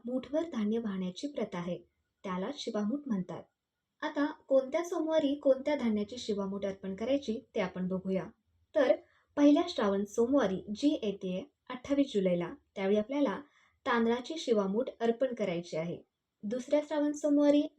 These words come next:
जी येते चार ऑगस्टला, त्यावेळी आपल्याला तिळाची शिवामूठ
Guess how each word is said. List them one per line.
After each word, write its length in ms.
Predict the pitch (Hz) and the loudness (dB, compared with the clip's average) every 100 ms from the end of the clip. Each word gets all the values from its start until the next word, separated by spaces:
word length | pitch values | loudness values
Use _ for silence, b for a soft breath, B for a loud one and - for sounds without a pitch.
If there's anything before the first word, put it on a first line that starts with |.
| 214 | -4
जी 140 | 226 | 2
येते 440 | 202 196 196 269 - - | 2 2 -4 -6 -14 -4
चार 200 | 494 240 - | -2 -2 -2
ऑगस्टला, 560 | 214 214 302 - 190 175 - b b b - | 0 4 4 2 -2 -2 -4 b b b -4
त्यावेळी 280 | 240 285 | 0 0
आपल्याला 460 | 320 220 202 185 214 285 - | 0 -4 -4 -2 -4 -6 2
तिळाची 360 | 277 277 285 | 2 2 -4
शिवामूठ 480 | 339 233 190 185 262 | -4 0 0 -2 -4